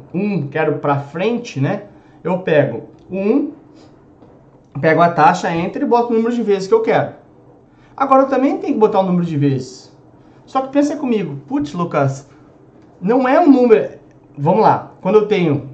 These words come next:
deixa eu voltar aqui e te mostrar. Quando eu tenho um por cento ao mês, tá? E quero para o ano,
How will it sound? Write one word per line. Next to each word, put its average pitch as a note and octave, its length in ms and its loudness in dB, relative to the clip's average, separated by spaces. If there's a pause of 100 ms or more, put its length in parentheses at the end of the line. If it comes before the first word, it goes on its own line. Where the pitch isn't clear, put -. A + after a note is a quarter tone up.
deixa - 140 -20
eu A2 60 -12
voltar - 200 -18
aqui - 160 -20
e - 20 -20
te - 120 -20
mostrar. - 260 -20 (220)
Quando - 140 0
eu G#3+ 40 0
tenho D#3 240 0
um B3+ 100 0
por B3+ 140 -4
cento D#3 320 -4
ao C3 60 0
mês, D3 600 -2 (800)
tá? C3+ 380 -2 (680)
E G3+ 140 -6
quero D3 380 2
para C3 320 2
o C3+ 120 6
ano, F3 480 2